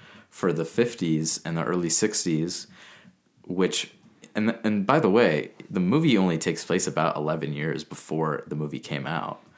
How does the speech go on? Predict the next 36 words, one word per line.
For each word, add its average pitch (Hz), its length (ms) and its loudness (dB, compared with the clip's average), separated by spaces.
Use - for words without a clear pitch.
but 101 200 2
the 87 80 2
world 90 520 2
had 82 160 -2
changed 90 320 -2
so 87 240 0
much 78 640 -2
um, 78 260 -2
from, 80 360 -4
in 80 100 -6
those 80 200 -2
eleven 78 340 -2
years 82 420 0
that 76 300 -2
when 82 140 -2
they 78 80 0
saw 85 360 2
the 76 100 -2
movie, 80 580 0
it 87 200 0
was 78 280 -2
so, 80 580 0
it, 98 220 2
it - 60 -8
just - 160 -2
took - 200 -4
them 80 160 0
back 78 320 0
to 80 180 -2
a 76 40 0
time 76 380 -4
that - 140 -4
was 78 140 -6
gone, 87 500 -2
and 78 320 -2
people, 80 340 -4